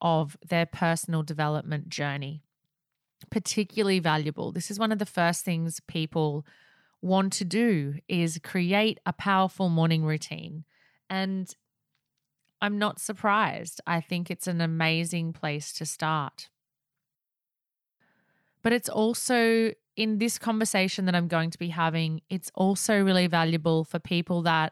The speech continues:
are more further along in their development,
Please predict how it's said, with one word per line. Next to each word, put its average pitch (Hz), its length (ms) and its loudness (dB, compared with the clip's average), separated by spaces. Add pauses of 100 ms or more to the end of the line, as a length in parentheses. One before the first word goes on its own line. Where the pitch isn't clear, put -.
are 160 480 2 (460)
more 180 760 4 (640)
further 214 380 4
along 185 500 2
in 180 280 -2
their 170 160 4
development, 160 640 0